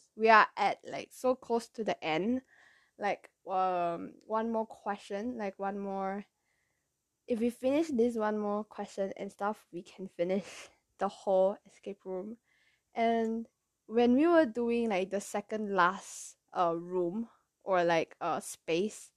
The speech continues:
where I actually saw, <laughs> I actually saw my,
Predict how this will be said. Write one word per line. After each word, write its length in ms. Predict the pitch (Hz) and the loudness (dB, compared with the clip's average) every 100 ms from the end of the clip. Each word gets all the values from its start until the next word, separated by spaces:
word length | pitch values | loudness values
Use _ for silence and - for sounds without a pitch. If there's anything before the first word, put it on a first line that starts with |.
| _ _ _ _ _ _ _ _ _ | _ _ _ _ _ _ _ _ _
where 260 | 220 247 - | 2 2 4
I 260 | 214 226 233 | 8 10 10
actually 300 | 277 294 302 | 6 0 0
saw, 520 | - 196 196 208 247 | -2 0 2 0 -2
<laughs> 1040 | - - 302 - 285 - - - - - | -6 -4 -4 -2 -4 -4 -10 -12 -12 -8
I 160 | 302 311 | -4 -4
actually 400 | - 349 370 381 | -2 4 4 4
saw 640 | 392 - - 269 269 269 294 - - - _ _ - | -2 -10 2 6 6 4 -4 -10 -20 -20 _ _ -6
my, 840 | 220 226 208 202 202 196 180 | 4 6 8 6 4 2 0